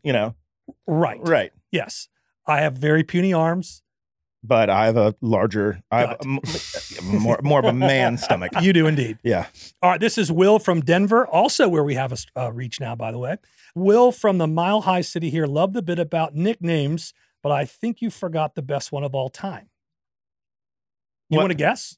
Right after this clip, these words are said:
Speaker 1: For who?
Speaker 2: Well, that's the, you gotta guess this. He's just saying, remember our bit about nicknames last week?
Speaker 1: No.
Speaker 2: We did a whole section on nicknames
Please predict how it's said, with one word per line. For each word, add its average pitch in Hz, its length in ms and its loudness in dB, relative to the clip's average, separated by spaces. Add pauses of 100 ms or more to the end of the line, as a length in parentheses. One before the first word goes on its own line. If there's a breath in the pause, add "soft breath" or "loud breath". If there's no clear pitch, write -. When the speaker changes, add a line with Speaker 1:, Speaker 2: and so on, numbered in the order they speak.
Speaker 1:
For 147 160 4
who? 131 240 4 (640)
Speaker 2:
Well, 127 380 -8
that's 139 240 -4
the, 147 160 -10
you 147 100 -4
gotta 110 140 -4
guess 131 260 -2
this. - 400 -18 (160)
He's 226 260 2
just 247 240 2
saying, 202 180 4
remember 202 260 4
our 185 60 4
bit 185 280 0
about 160 260 0
nicknames 170 420 -2
last 135 260 -4
week? 127 280 -12 (120)
Speaker 1:
No. 90 320 -2 (760)
Speaker 2:
We 151 100 2
did 185 100 4
a 165 100 4
whole 185 260 6
section 196 480 0
on 151 240 2 (100)
nicknames 143 720 -2